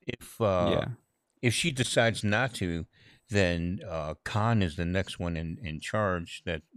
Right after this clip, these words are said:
Speaker 1: would be, um,
Speaker 2: Yes, it's,
Speaker 1: put up
Speaker 2: yeah.
Speaker 1: through with the board. And so, but, um, yeah, uh, just basically the, uh, the directors of the board announced, uh, you know,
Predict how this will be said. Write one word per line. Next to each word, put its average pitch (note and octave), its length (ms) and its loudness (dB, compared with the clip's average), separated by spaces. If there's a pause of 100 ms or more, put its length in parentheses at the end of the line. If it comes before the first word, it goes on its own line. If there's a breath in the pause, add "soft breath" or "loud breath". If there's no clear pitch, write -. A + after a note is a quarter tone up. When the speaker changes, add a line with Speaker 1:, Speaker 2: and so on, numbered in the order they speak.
Speaker 1:
would F2+ 320 -8
be, D#2+ 420 -6 (720)
um, D#2 480 -8 (280)
Speaker 2:
Yes, G#2+ 480 6
it's, - 200 4
Speaker 1:
put G2 100 8
up G#2+ 100 10
Speaker 2:
yeah. F2+ 80 0
Speaker 1:
through - 160 -6 (100)
with F#2+ 180 -2
the D#2+ 80 0
board. F#2+ 520 0
And E2+ 460 -6
so, E2+ 560 -4 (720)
but, F2+ 300 2
um, E2+ 440 2 (800)
yeah, A2 220 6 (400)
uh, G2 180 0
just G2+ 220 -2 (180)
basically G#2+ 560 2
the, F#2 360 -2
uh, F2+ 160 -2
the F2+ 140 -2
directors G#2+ 540 0
of F2+ 80 -4
the F2+ 80 -2
board G2+ 400 0
announced, F#2 560 -4
uh, F2 360 -6 (840)
you G2 120 -2
know, F2+ 340 0